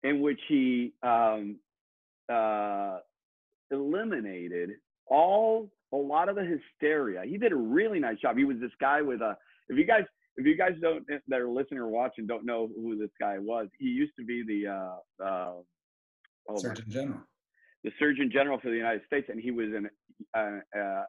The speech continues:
Speaker 1: an, a Navy guy.
Speaker 2: Yep.
Speaker 1: Shows, he had a show on H B O, and he had, uh, he was dressed up in his, in his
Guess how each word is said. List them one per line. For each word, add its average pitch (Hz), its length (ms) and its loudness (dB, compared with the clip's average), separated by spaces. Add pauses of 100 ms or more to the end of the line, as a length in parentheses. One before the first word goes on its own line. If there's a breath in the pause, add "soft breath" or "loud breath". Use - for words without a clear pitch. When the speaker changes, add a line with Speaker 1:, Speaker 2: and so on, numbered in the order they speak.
Speaker 1:
an, 98 300 -8
a 104 40 -10
Navy 131 400 0
guy. 87 320 -8 (600)
Speaker 2:
Yep. - 180 -10 (400)
Speaker 1:
Shows, 147 400 2 (100)
he 127 80 -2
had 127 160 6
a 113 40 -4 (100)
show 147 160 0
on 139 100 -2
H 127 140 -2 (100)
B 117 180 0
O, 110 380 2 (160)
and 110 200 -4
he 110 260 -6
had, 107 400 0 (120)
uh, 98 360 0
he 120 100 -4
was 117 140 -4 (100)
dressed 127 380 -2
up 127 200 2
in 107 80 -6 (100)
his, 101 200 -6 (540)
in 98 100 -10
his 98 240 -4